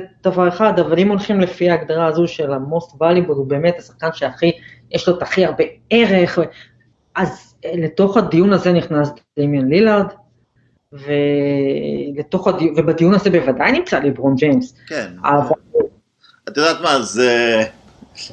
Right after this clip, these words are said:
Speaker 2: אולי אנחנו קצת מבלבלים פה משהו, אה, כש-, כי, כי אנחנו מתעסקים בשחקן ש-, הנה, חזרנו לעוד דבר, שלא רואים כל כך בסטטיסטיקה,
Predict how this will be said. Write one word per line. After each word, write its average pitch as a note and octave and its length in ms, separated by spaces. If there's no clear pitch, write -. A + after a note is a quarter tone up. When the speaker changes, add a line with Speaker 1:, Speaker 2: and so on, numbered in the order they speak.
Speaker 2:
אולי A2+ 420
אנחנו C3+ 300
קצת A#2+ 300
מבלבלים G#2+ 640
פה G#2 220
משהו, F#2 640
אה, E2+ 640
כש-, - 100
כי, - 200
כי A2 100
אנחנו G2+ 260
מתעסקים G2+ 480
בשחקן B2 600
ש-, - 180
הנה, E2 200
חזרנו E2+ 520
לעוד E2+ 360
דבר, D2 280
שלא G#2 380
רואים G#2 500
כל D#2 220
כך D2+ 120
בסטטיסטיקה, - 760